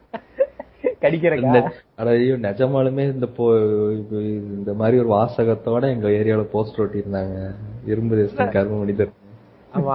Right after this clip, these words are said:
Speaker 1: அந்த ஆளு இருக்கும்போது, அந்த ஆளு வந்து பதிமூணு பேரை கொன்றுவாரு. நாங்க, அதாவது திராவிடம் ஆட்சிக்கு வந்து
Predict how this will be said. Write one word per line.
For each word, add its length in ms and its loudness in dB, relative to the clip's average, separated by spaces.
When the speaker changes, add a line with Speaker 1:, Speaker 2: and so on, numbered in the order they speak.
Speaker 1:
அந்த 300 -4
ஆளு 160 6
இருக்கும்போது, 600 2
அந்த 340 -4
ஆளு 200 4
வந்து 320 0
பதிமூணு 460 -2
பேரை 200 2
கொன்றுவாரு. 640 0
நாங்க, 400 0
அதாவது 420 0
திராவிடம் 500 2
ஆட்சிக்கு 480 -6
வந்து 280 -2